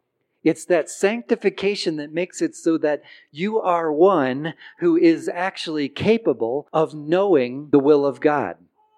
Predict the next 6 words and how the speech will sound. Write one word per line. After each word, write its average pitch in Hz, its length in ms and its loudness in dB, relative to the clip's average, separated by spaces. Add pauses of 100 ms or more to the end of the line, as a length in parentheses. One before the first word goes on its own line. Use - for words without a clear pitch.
(520)
proving 135 420 4
it, 92 140 -14 (160)
knowing 139 420 0
what 120 180 2
it 104 120 4
is. - 480 -4